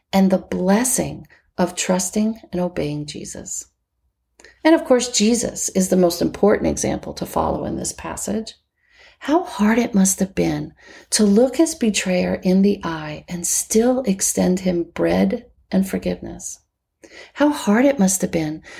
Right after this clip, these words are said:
for him to share one last meal with his closest friends.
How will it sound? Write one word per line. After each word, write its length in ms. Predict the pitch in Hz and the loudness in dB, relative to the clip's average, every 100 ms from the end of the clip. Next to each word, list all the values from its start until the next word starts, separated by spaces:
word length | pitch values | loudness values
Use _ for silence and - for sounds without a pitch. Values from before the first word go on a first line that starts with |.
| - | -6
for 120 | - | -2
him 180 | 208 240 | 2 2
to 140 | 233 | 2
share 380 | 220 - 202 190 | 2 2 2 2
one 540 | 180 - 220 269 269 | 0 -2 0 2 2
last 520 | 226 214 220 226 - 214 | 2 0 -2 -4 -2 2
meal 340 | 196 208 196 | 4 4 2
with 180 | 180 180 | -2 -4
his 160 | 196 | -4
closest 520 | - - 196 190 - - | -4 0 0 0 -4 -8
friends. 600 | - 80 - - - | -10 -14 -14 -12 -12